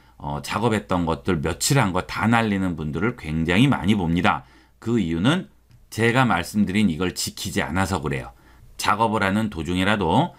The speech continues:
"아, 이 파일을 얹어서 뭔가 작업을 해야 되겠어요." 그러면 귀찮더라도 일단 프리미어 줄여놓고 꼭 파일을 이 안에다 복사해서 넣어놓고 여기서 불러들이세요. 그걸 습관을 들이세요.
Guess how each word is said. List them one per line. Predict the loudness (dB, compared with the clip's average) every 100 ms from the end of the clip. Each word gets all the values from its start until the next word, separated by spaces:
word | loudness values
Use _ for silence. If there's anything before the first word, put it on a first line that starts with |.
| -16 -4
"아, | 0
이 | 2 0
파일을 | 0 0 4 4 4 4
얹어서 | 2 2 2 2
뭔가 | 0 0 0 -2
작업을 | -4 -2 2 2
해야 | 2 2
되겠어요." | 0 0 0 2 2 0 -12 _ -4
그러면 | 0 4 4 2 -4 _ _ _
귀찮더라도 | -12 -6 -4 -2 0 0 2 2 0 -10 -8
일단 | -6 -2 0 0 0
프리미어 | 0 4 4 4 4 4 2 0
줄여놓고 | -8 0 2 2 -2 0 2 6 4 2 -4 _ 2
꼭 | 4 4 -2
파일을 | 0 2 4 4 2 -2 _ -8
이 | -2 0
안에다 | 2 0 0 0 -2
복사해서 | -6 -4 0 2 2 2 2 2 -2
넣어놓고 | -6 -2 -4 -2 2 4 4 0 -14 _ _ 0
여기서 | 4 6 4 0 4 2 2
불러들이세요. | -2 0 0 0 -2 -6 -6 -10 -12 -14 -4
그걸 | 2 2
습관을 | 2 -6 0 2 4 4
들이세요. | 2 -2 -2 -4